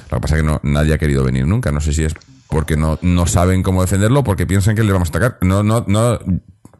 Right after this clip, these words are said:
A ver, yo no tengo nada en contra de, de la gente que, que, que es, que es gilista. No tengo nada en contra de ellos porque, ah, contra lo que lo tengo es contra Gil y, y, y, bueno, Gil y lo, la familia, ¿no? Y todo lo que han hecho, ¿no?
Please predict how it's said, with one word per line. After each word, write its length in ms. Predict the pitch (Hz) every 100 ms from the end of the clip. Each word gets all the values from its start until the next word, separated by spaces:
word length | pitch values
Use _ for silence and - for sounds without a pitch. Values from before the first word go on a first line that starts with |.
| _ - -
A 80 | 87
ver, 240 | 98 90 - - - - - - - _ - 69
yo 180 | 82 107
no 120 | 120
tengo 200 | 120 110
nada 220 | 107 101
en 80 | 92
contra 400 | 101 101 87 82
de, 200 | 80 82
de 200 | 76 82
la 120 | 80
gente 360 | 69 92 92 82
que, 320 | 73 78 57
que, 320 | 71 69 71
que 140 | - 76
es, 180 | 76 -
que 160 | -
es 80 | 87
gilista. 440 | - 87 76 - 65
No 100 | 82
tengo 180 | 104
nada 180 | 104 98
en 120 | 92
contra 260 | 87 98 95
de 60 | 95
ellos 100 | 107
porque, 280 | 87 87 -
ah, 120 | 71 - - - -
contra 260 | 82 76 78
lo 60 | 80
que 40 |
lo 80 | 80
tengo 160 | 92 107
es 40 |
contra 300 | 104 95 67
Gil 260 | 90 98 - - - - - -
y, 500 | - 78 78 73 67 53 -
y, 160 | 71 62
y, 220 | 64 57
bueno, 280 | 62 73 57
Gil 400 | 65 69 71 64
y 100 | -
lo, 160 | 64 60 - 50 52 50 _ _ -
la 120 | 60
familia, 440 | - 71 85 65
¿no? 140 | 65 76
Y 60 |
todo 160 | 71 73
lo 80 | 71
que 80 |
han 80 | 69
hecho, 180 | 67 71
¿no? 160 | 71